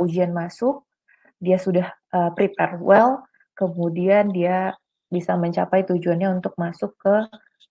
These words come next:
universitas negeri yang dia tuju dengan posisi atau jurusan yang dia inginkan juga, gitu. Jadi, semua itu ber-, eee, berdasar kepada target di awal, gitu ya.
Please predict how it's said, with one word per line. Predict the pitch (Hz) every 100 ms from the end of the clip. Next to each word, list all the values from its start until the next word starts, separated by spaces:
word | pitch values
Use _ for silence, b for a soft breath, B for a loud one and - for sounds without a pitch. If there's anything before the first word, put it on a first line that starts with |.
| _ _
universitas | 180 170 170 165 170 170 165 175
negeri | 165 190 190 175
yang | 170
dia | - 170 170
tuju | 170 170 208
dengan | 170 170 185 233 233 -
posisi | 180 180 175 202
atau | 190 170
jurusan | 170 170 170 190 180
yang | 170 165
dia | 165 -
inginkan | 165 160 160 160 160
juga, | - 156 147 - _ 165
gitu. | 160 - 156 151
Jadi, | 156 196 214 B B B B -
semua | 180 165 165 170
itu | 170 214
ber-, | 190 - - 185
eee, | 170 160 160 160
berdasar | 165 160 160 202 202 -
kepada | - 160 160 160
target | 160 160 160 175 165 - _
di | 165 165
awal, | 151 151 151 - - - _ _ _ _ _ _ _
gitu | 156 151 156 147
ya. | 151 170